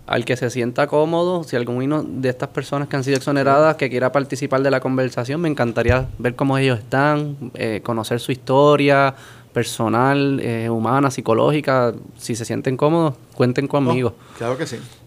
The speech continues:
Speaker 1: ¿Cómo la gente puede apoyar el proyecto?
Speaker 2: Bueno, pueden llamar al siete cinco uno, diecinueve doce y le decimos cómo pueden hacer aportaciones económicas. Pues no hace falta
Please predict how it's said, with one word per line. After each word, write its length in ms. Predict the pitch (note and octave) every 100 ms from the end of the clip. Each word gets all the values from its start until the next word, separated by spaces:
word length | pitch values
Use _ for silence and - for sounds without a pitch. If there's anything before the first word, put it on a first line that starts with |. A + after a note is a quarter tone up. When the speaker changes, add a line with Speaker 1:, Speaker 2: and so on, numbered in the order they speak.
| -
Speaker 1:
¿Cómo 180 | D3 E3+
la 80 |
gente 240 | F#3 G3 F#3
puede 180 | E3+ E3
apoyar 360 | E3 D#3+ D3+
el 100 | D3
proyecto? 720 | - C#3+ C#3 C3 - C3+ C3+ B2 - - - - - -
Speaker 2:
Bueno, 180 | C3+ D#3+ C3 -
pueden 160 | C3
llamar 260 | D3+ D#3 D3+
al 80 | C3+
siete 220 | C#3+ D3
cinco 380 | - D#3 D3+ D3+
uno, 260 | D#3 D#3
diecinueve 460 | C#3 A#2 C3 B2 D3
doce 400 | D3+ A2 - F#3+ G#3 - -
y 60 | A2+
le 80 | A2
decimos 300 | G#2 B2 C3
cómo 380 | C3+ C3 C3 B2
pueden 180 | B2+ B2
hacer 180 | A#2+ C3
aportaciones 600 | B2+ B2 A#2 G#2 B2 C3+
económicas. 420 | C#3+ C#3 D#3+ E3
Pues 140 | A#2+
no 80 | A2
hace 180 | A#2 D3+
falta 480 | C#3 D3 C#3+ D3